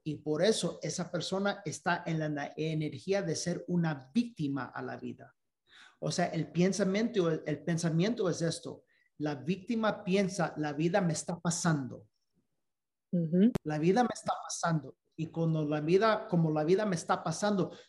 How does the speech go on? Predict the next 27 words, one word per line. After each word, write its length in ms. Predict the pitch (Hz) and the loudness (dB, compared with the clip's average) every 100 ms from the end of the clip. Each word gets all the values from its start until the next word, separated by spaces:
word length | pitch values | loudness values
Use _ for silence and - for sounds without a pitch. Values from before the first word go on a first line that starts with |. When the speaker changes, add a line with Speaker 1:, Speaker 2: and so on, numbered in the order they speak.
| _ | _
Speaker 1:
todo 360 | - 196 226 269 | 6 8 8 6
lo 200 | 220 170 | 4 2
que 60 | 160 | 0
esté 220 | - 196 | -2 -2
pasando 600 | 196 180 196 202 190 - | 0 -2 -2 0 -2 -2
afuera 760 | 160 156 - 175 185 226 247 202 | -4 -4 -6 4 8 10 10 8
de 140 | 160 | 6
la 160 | 151 143 | 2 2
vida 500 | 151 180 233 247 - - - - | 2 4 2 0 -4 -16 -16 -6
me 180 | 151 160 | 2 4
afecta 680 | 156 - - 214 214 175 151 | 4 2 4 6 6 0 -2
a 80 | 147 | -2
mí, 240 | 151 170 165 | 0 2 2
a 80 | |
mi 160 | 143 131 | 0 -6
vida. 340 | 127 127 - - _ _ _ _ _ _ | -8 -10 -12 -20 _ _ _ _ _ _
Speaker 2:
Ya. 120 | - - _ _ _ _ _ _ _ _ | -16 -16 _ _ _ _ _ _ _ _
Speaker 1:
¿Sí? 420 | - - 240 - _ _ _ | -6 0 2 0 _ _ _
El 240 | 185 165 - | 2 2 4
creador 720 | 180 170 170 165 262 381 285 | 6 8 8 8 8 6 6
de 100 | 196 | 6
la 160 | 170 | 6
vida 340 | 147 156 151 151 | 2 0 0 0
dice, 460 | 156 160 175 165 - | 0 -2 -2 -4 -2
No, 600 | 156 170 202 196 143 - | 0 2 4 4 2 -2
yo 200 | 180 190 | 2 2
soy 380 | 190 202 214 | 2 4 6